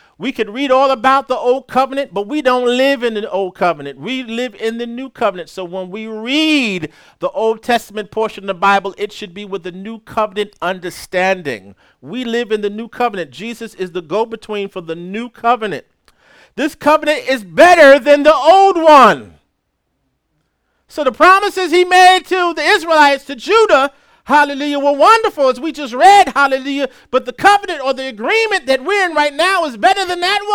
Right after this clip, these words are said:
one. The new covenant is based on better promises. We got better promises. We, we, we learned that he's the God of, uh, kindness and covenant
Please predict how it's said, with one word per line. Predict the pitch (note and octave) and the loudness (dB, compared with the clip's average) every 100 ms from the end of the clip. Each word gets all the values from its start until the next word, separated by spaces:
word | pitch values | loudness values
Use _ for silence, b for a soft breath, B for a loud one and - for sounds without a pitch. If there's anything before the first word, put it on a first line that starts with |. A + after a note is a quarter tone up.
| F#4+ | 2
one. | A3 A2 _ _ _ _ _ _ _ _ _ _ _ _ b b b | 2 -4 _ _ _ _ _ _ _ _ _ _ _ _ b b b
The | A3 | 2
new | D#4+ A4+ A4 | 6 6 6
covenant | G4 F#4+ F4+ C4 | 4 6 2 2
is | |
based | G#3+ G4+ G4+ - | 4 6 4 4
on | D#4+ D#4+ C4 | 4 4 6
better | F#4 G#4+ G#4+ - | 6 8 6 4
promises. | F4+ G#4 G#4+ G#4+ - F#4 C#4 D3+ - - - _ _ _ _ _ _ _ _ _ _ _ _ _ _ _ _ _ _ | 4 4 4 0 -4 -4 -2 -4 -12 -20 -20 _ _ _ _ _ _ _ _ _ _ _ _ _ _ _ _ _ _
We | E4+ A4 | 4 6
got | G#4+ G#4 | 8 6
better | G4+ G#4+ A4 | 6 6 4
promises. | - G4+ G4 F#4 - B3+ | 4 4 6 2 -4 -2
We, | D#4 G4+ | 2 4
we, | G4 | 2
we | E4+ F#4+ | 2 4
learned | F4 A4 A4+ G#4 | 6 8 6 4
that | F#4 | 2
he's | E4 | 0
the | E4 | -4
God | B3 D4 F#4 F4+ E4 - B B | -2 2 4 6 4 2 B B
of, | C4+ D4 A#3 B B - | 2 2 2 B B 2
uh, | B3 A#3 | 2 2
kindness | - - D#4 F#4 D#4+ A#3 - - - _ _ | 0 2 4 4 0 -10 -14 -20 -20 _ _
and | - G3+ | -16 -8
covenant | - F#4 F4+ E4+ B3+ - _ | 2 2 2 -2 -2 -4 _